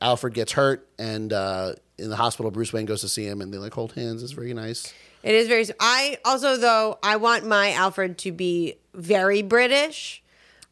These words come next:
Speaker 1: Andy
Speaker 2: Uh,
Speaker 1: Serkis is, is not British
Speaker 2: is
Speaker 1: at
Speaker 2: not
Speaker 1: all.
Speaker 2: British, and he didn't try to be very British.
Speaker 1: He
Speaker 2: It
Speaker 1: is
Speaker 2: upset
Speaker 1: New
Speaker 2: me.
Speaker 1: Zealandese.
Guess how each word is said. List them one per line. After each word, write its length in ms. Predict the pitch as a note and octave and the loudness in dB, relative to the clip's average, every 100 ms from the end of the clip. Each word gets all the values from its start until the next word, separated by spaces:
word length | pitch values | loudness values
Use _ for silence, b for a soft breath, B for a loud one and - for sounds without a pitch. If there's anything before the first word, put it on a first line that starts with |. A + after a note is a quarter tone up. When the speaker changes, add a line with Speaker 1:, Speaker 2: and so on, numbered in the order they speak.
| - | 0
Speaker 1:
Andy 280 | F#3 F3+ F3 | 2 4 4
Speaker 2:
Uh, 20 | A#2 | 2
Speaker 1:
Serkis 180 | - G#2 | -2 -4
is, 220 | F#2 - _ | -4 -6 _
is 180 | G2+ E2+ | -10 -8
not 240 | F2 D#2+ | -8 -8
British 200 | F#2 G3 | -2 0
Speaker 2:
is 40 | F#3 | 2
Speaker 1:
at 60 | |
Speaker 2:
not 240 | A3 A3 G3 | 4 2 2
Speaker 1:
all. 60 | |
Speaker 2:
British, 380 | F#3+ G3+ F#3+ F#3 - | 0 0 0 -4 -4
and 160 | G3 | -2
he 260 | G3+ G#3+ G#3+ | -2 -2 -2
didn't 300 | G3+ D4+ A#4 | 0 0 0
try 280 | - E4+ D#4 | 2 2 2
to 80 | B3 | 0
be 160 | G3 | -4
very 260 | E3 E3 D3+ | -4 -4 -6
British. 480 | D3+ D3+ D3 E3 - | -6 -6 -6 -8 -8
Speaker 1:
He 120 | G#2 | -4
Speaker 2:
It 60 | F3+ | -2
Speaker 1:
is 220 | G#3 F#3+ | -2 -2
Speaker 2:
upset 140 | D#3 B2 | -2 0
Speaker 1:
New 40 | |
Speaker 2:
me. 160 | D3+ E3+ | 0 0
Speaker 1:
Zealandese. 1000 | C#3 C#3+ C#3+ C#3 A2+ E2 C2+ C2+ - | 0 2 2 0 -2 -6 -12 -14 -14